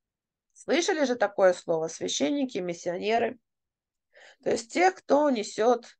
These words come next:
христианскую миссию массы. Итак,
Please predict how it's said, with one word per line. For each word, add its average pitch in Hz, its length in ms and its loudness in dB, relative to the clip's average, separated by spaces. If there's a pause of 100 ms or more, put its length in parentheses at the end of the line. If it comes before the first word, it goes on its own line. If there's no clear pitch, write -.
(320)
христианскую 190 1120 -4
миссию 180 500 -6
массы. 175 420 -4 (1300)
Итак, 269 460 6